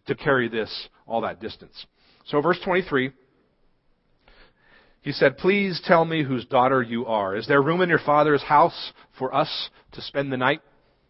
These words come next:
This sounds to us like a bit of a pushy request, but it was common. No hotels.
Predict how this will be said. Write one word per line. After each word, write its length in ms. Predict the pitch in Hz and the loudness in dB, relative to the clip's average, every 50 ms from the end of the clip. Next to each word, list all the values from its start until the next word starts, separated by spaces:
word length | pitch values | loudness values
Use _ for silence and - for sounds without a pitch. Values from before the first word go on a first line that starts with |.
| _ _ _ _ _ _ _ _ _ _ _ _ _ - | _ _ _ _ _ _ _ _ _ _ _ _ _ -12
This 140 | 131 131 - | -10 -6 0
sounds 280 | - 151 156 147 135 - - | 2 2 2 2 0 -4 -4
to 100 | 151 135 | 2 2
us 160 | 131 120 - | 2 2 2
like 140 | 127 113 - | -2 -6 -4
a 80 | 110 101 | -6 -4
bit 120 | 113 131 | -2 -2
of 60 | 120 | -2
a 80 | - 101 | -2 -4
pushy 380 | - - 147 139 - - 110 98 | -6 -4 -6 -6 -6 -6 -8 -8
request, 400 | 95 95 _ - 101 95 - - | -8 -10 _ -8 -8 -8 -8 -10
but 80 | - 120 | -12 -12
it 40 | |
was 100 | 127 123 | -12 -12
common. 420 | - - 196 180 165 110 104 113 120 _ _ - | -8 -2 0 0 0 0 -2 -10 -12 _ _ -6
No 160 | 110 117 131 | -2 -2 0
hotels. 720 | 139 147 147 156 - - 107 101 98 101 107 107 - - | 0 0 -2 -2 -2 -4 -2 -2 -2 -4 -6 -10 -14 -16